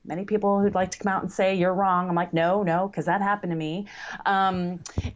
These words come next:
I, um, and I love to share other people's stories as well. I've highlighted a few folks, um, on my blog at the same time, but my blog is, it's kind of grown with me,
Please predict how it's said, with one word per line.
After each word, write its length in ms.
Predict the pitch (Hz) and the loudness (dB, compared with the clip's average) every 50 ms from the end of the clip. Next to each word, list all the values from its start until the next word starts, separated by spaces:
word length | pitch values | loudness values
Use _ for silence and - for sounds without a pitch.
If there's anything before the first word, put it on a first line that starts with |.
| - - - - - - | -8 -12 -12 -14 -8 -2
I, 560 | - 220 220 226 226 226 233 233 226 226 220 220 | 0 2 2 4 4 4 4 4 4 2 2 2
um, 420 | 208 202 196 190 185 180 180 - - - | 2 2 0 -2 -2 -4 -8 -8 -4 0
and 160 | 233 220 220 | 0 2 4
I 80 | 226 | 4
love 180 | 226 233 240 233 | 4 4 2 0
to 60 | - 285 | -2 -4
share 240 | - - - 220 | -4 -2 -2 0
other 180 | 220 214 214 226 | 0 0 0 -2
people's 360 | 220 - 233 214 208 196 - | -6 -6 -10 -8 -8 -8 -8
stories 400 | - - 214 190 190 190 185 175 | -8 -6 -4 -4 -2 -4 -4 -4
as 180 | 185 180 170 - | -6 -6 -6 -2
well. 260 | 175 202 190 180 180 | 0 2 2 4 4
I've 180 | 170 160 156 - | 2 2 0 -6
highlighted 580 | - - - - 190 185 185 180 180 175 180 170 | -14 -8 -4 -2 0 0 0 0 0 -2 -4 -6
a 40 | |
few 260 | 165 - - 185 180 170 | -6 -6 -8 -8 -8 -6
folks, 540 | - - 180 175 170 - - - - - _ - | -2 -2 -2 -2 -2 -6 -12 -18 -18 -14 _ -4
um, 280 | 165 170 165 165 165 - | 0 0 0 0 0 0
on 100 | - 165 | 0 0
my 160 | 165 175 180 180 | 2 2 0 0
blog 400 | 175 180 165 160 160 175 175 - | 2 2 2 2 2 0 -2 -4
at 80 | 165 | -4
the 60 | 175 | -6
same 240 | 160 - 170 170 185 | -4 -4 -4 -4 -4
time, 400 | 196 - 180 160 156 175 202 202 - - - - - - - - - _ | -4 -4 -2 -2 0 -2 -2 -6 -8 -14 -20 -20 -18 -18 -18 -20 -8 _
but 280 | - 254 247 233 - - _ - | 2 2 2 2 0 -4 _ -6
my 360 | - 247 254 269 277 254 220 - - | 0 2 2 2 2 0 -4 -8 -6
blog 300 | 247 262 269 294 349 392 - | -2 0 0 0 0 0 0
is, 240 | 453 403 - - - _ _ _ _ _ _ _ _ _ - | 0 0 0 -4 -18 _ _ _ _ _ _ _ _ _ -4
it's 160 | 233 220 - | -4 -4 -2
kind 220 | - - 285 277 | -2 0 2 2
of 100 | 294 220 | 2 2
grown 360 | - 233 226 214 220 214 208 | 2 2 2 2 2 0 0
with 260 | 180 185 180 180 - - | 0 0 -2 -2 -4 -8
me, 280 | 156 131 85 - - | -8 -8 -8 -10 -16